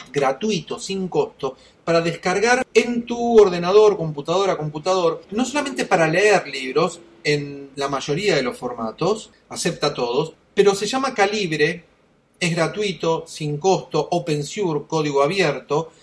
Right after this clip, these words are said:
cada vez se actualiza y cada vez es mejor. Podés gestionar tus bibliotecas, podés organizar tus libros, podés hacer un libro electrónico, podés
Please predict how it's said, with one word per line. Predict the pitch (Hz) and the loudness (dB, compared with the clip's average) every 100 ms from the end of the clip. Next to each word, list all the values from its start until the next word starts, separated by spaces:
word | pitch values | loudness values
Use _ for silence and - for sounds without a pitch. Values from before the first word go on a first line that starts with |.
| _ _ _ | _ _ _
cada | 214 202 | 2 4
vez | 202 208 | 4 2
se | 180 | 2
actualiza | 147 147 165 185 180 131 - | -4 -2 -2 -2 -2 -2 -4
y | 131 | -18
cada | - 214 208 151 | -10 -2 0 0
vez | 151 165 - _ _ - | -2 -4 -10 _ _ -4
es | 175 156 | -4 -2
mejor. | 143 - 262 143 147 - _ _ - | -4 -2 0 2 -2 -10 _ _ 0
Podés | 196 254 - | 2 4 0
gestionar | - 208 - 208 233 240 | -2 -2 0 0 0 -2
tus | 233 | -4
bibliotecas, | 180 165 160 160 196 202 190 - | -4 -2 -4 -2 -2 -2 -6 -6
podés | 160 180 175 | -6 -4 -4
organizar | 180 151 147 135 208 208 208 | -6 -6 -6 -4 -2 -2 -2
tus | 202 | -4
libros, | 175 202 196 196 196 _ _ _ _ | -4 -6 -4 -4 -6 _ _ _ _
podés | 220 214 247 294 247 | 10 10 10 2 2
hacer | 233 240 233 | 2 0 0
un | 214 196 | 0 0
libro | 214 196 | -2 -2
electrónico, | 165 151 220 226 170 156 151 147 | -2 -4 0 0 0 -2 -4 -2
podés | 160 185 185 - | 0 0 -2 -10